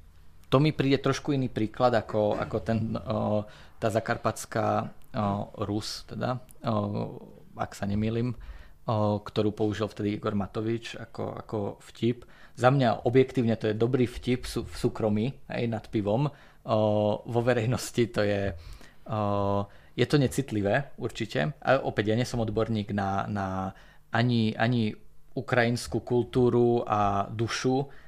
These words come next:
ani, ani na medzinárodnú politiku a vzťahy. O, ale, ale tak akože, o,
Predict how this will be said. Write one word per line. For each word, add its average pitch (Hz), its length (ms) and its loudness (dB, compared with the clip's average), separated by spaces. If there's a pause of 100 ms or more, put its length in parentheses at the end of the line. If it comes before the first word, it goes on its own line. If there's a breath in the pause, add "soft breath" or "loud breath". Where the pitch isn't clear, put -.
(120 loud breath)
ani, 110 500 0
ani 110 240 0
na 101 320 0
medzinárodnú 110 840 0
politiku 113 840 -2 (100)
a - 80 -8
vzťahy. 117 480 -2 (540 loud breath)
O, 104 460 -2 (280 soft breath)
ale, 107 280 4 (100)
ale 110 220 0 (280)
tak - 320 -8
akože, 101 260 -6 (680)
o, 110 400 -6